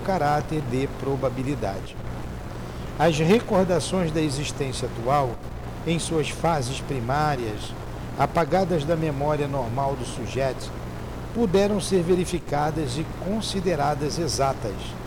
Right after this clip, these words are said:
o que é uma prova de autenticidade para umas, torna-se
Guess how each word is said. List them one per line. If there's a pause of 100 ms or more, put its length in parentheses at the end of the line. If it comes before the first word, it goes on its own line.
(540)
o
que
é
uma
prova (100)
de (540)
autenticidade
para
umas, (1500)
torna-se